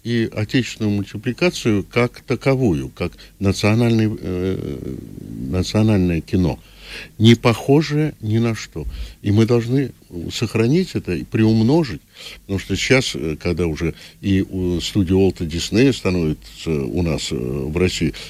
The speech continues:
есть опасность вообще как бы завоевания нашей территории мирным путем.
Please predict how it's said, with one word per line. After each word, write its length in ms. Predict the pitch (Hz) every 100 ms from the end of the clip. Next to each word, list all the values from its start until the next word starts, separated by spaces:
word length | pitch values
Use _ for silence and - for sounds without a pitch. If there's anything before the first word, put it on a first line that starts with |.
| -
есть 220 | 95 95
опасность 480 | 98 110 101 101 -
вообще 300 | 101 - 165
как 240 | - 87
бы 220 | 76 80 76 - -
завоевания 960 | 78 92 90 98 92 107 104 101 92 82
нашей 400 | 82 95 - 87
территории 640 | - 92 90 - 131 139 131 - - -
мирным 420 | 104 104 104 107
путем. 440 | - - 78 55